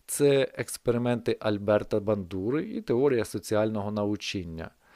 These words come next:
Зокрема, експеримент із лялькою Бобо, з якою поводилися агресивно, а діти, які за цим спостерігали, поводили себе також агресивніше. Так само дитина може повторювати роздратованість та злість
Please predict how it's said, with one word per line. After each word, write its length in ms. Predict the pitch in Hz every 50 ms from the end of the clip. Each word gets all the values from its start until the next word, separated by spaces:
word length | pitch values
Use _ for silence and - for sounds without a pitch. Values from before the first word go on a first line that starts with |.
| - - - -
Зокрема, 720 | 113 110 131 127 - 143 151 160 175 190 185 180 - -
експеримент 680 | - 123 - - - 127 123 127 131 131 131 127 117 -
із 160 | - 123 110 110
лялькою 440 | 117 113 113 110 - 123 120 117
Бобо, 520 | 117 117 127 127 139 165 - 214 190 202 - -
з 220 | - - 113 110
якою 340 | 123 123 - - 147 139 131
поводилися 640 | 113 - 120 117 120 117 113 117 113 113 110 - 110
агресивно, 800 | 98 95 104 104 101 - - - 180 208 196 185 175 170 185 220 -
а 120 | - 117
діти, 360 | 110 104 113 113 104 - 104
які 300 | 104 101 95 - - 110
за 140 | 95 98 104
цим 240 | 90 - - 104 98
спостерігали, 840 | - - - 107 - - - 117 127 135 147 190 110 104 101 98 - - - - - - _ _
поводили 560 | - 175 175 175 185 185 175 160 156 135 117
себе 480 | 113 - - 104 101 110 113 120 123 - - _ _ _
також 460 | - 107 101 107 110 - 120 113 - -
агресивніше. 920 | - 101 90 92 98 90 - - 92 85 85 87 92 - - - - - - _ _ _ _ _
Так 160 | - 127 123
само 280 | - - 175 175 147 127
дитина 500 | 113 110 110 104 - - 143 165 165 135
може 260 | 117 107 104 92 95
повторювати 800 | - - 95 90 - - 110 123 127 127 117 113 110 - 113 104
роздратованість 1080 | 98 104 95 98 98 98 92 - - 101 98 110 120 135 135 143 143 139 - - - _ _
та 140 | - 113
злість 600 | 92 85 87 82 85 92 95 101 98 - - -